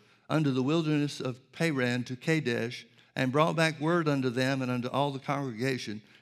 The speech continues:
and showed them the fruit of the land." The Bible tells us in the previous verses that they cut down a cluster of grapes that was so big they had to carry it between two people on a pole. They brought back other fruit of the land to show how good it was.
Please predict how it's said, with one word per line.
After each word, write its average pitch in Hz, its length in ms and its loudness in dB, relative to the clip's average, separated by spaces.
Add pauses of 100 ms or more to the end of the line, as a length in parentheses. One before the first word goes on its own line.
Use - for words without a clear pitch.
and 127 140 -4
showed 151 260 0
them 143 140 0
the 113 100 -2
fruit 147 280 0
of 123 80 -4
the 120 80 -2
land." 117 360 -4 (1600)
The 120 80 -10
Bible 135 300 4
tells 139 300 0
us 104 140 -8
in 131 100 0
the 113 60 0
previous 127 400 -2
verses 123 460 -4
that 110 120 -6
they 123 100 0
cut 135 220 -2
down 131 220 -2
a 117 60 -4
cluster 135 380 -6
of 101 100 -8
grapes 131 320 0
that 113 140 -4
was 104 140 -14
so 127 160 -6
big 127 240 -2
they 120 80 -2
had 123 140 0
to 110 80 -8
carry 131 260 -4
it 104 80 -10
between 113 300 -6
two 147 160 -4
people 123 340 -8
on 110 100 -6
a 95 60 -8
pole. 110 300 -8 (1800)
They 123 100 2
brought 135 260 2
back 127 200 2
other 139 220 2
fruit 135 280 -2
of 107 60 -6
the 113 80 -4
land 120 300 0
to 110 60 -2
show 127 260 -2
how 120 160 0
good 117 220 0
it 101 80 -6
was. - 340 -10